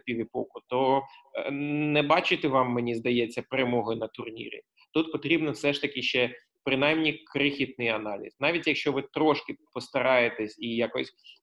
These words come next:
більш вдумливо будете дивитися на це, будете зважати на це, то, мені здається, у вас набагато більші, більшими будуть шанси, е,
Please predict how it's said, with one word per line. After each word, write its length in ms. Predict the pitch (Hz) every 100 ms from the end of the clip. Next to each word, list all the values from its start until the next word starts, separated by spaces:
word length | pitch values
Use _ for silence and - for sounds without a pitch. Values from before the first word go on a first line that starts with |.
| 120
більш 320 | 120 139 139 127
вдумливо 800 | 120 139 170 147 120 110 107 - - _ -
будете 640 | 117 127 127 127 123 117
дивитися 600 | 113 127 147 202 202 160
на 100 | 139
це, 140 | - 123
будете 460 | 117 117 113 120
зважати 540 | 113 120 117 156 180 151
на 120 | 131
це, 240 | - 117
то, 560 | 110 123 131 131 127 120 95 _ -
мені 200 | 135 151
здається, 420 | 139 143 139 139
у 60 | 123
вас 300 | 127 - -
набагато 800 | 120 117 127 - 131 127 120 117
більші, 460 | 139 - - 127 117 117 117
більшими 400 | 139 143 143 127
будуть 300 | 113 120 117
шанси, 580 | - 123 123 120 -
е, 60 | 107